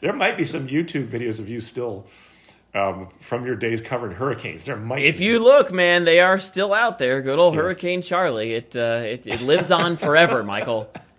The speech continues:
Speaker 2: It
Speaker 1: I
Speaker 2: lives
Speaker 1: know it.
Speaker 2: on forever.
Speaker 1: And what is this one called? The storm blast or something like that? This, uh, this
Speaker 2: I don't even know what we're in right now,
Speaker 1: storm
Speaker 2: bro,
Speaker 1: bomb or
Speaker 2: but, uh,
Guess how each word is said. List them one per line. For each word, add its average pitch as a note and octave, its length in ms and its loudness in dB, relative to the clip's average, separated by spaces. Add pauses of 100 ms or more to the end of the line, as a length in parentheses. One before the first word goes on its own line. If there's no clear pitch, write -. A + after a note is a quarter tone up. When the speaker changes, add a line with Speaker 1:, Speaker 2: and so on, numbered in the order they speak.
(380)
Speaker 2:
It C3+ 200 -6
Speaker 1:
I A#2+ 60 -8
Speaker 2:
lives D3 320 2
Speaker 1:
know D3+ 60 0
it. - 120 -4
Speaker 2:
on D3 240 2
forever. C#3+ 560 0 (300)
Speaker 1:
And A#2+ 120 -6
what C#3+ 120 2
is C#3+ 100 0
this D#3+ 160 0
one E3 140 0
called? D3 240 0
The A#2 60 -4
storm C#3 600 0
blast A#2+ 520 -4
or A#2 100 -4
something C3+ 380 -6
like A#2 220 -8
that? C3 280 -4
This, G#2 220 -8
uh, G2 180 -8
this F2+ 80 -14
Speaker 2:
I D#3 120 2
don't E3+ 140 2
even C#3 200 0
know C3 160 6
what B2 80 2
we're A2+ 140 2
in A#2+ 120 0
right A2 160 2
now, G#2+ 80 -2
Speaker 1:
storm A2 180 0
Speaker 2:
bro, G#2+ 240 4
Speaker 1:
bomb A2 100 0
or A2 40 2
Speaker 2:
but, G#2 60 -4
uh, F#2 40 -10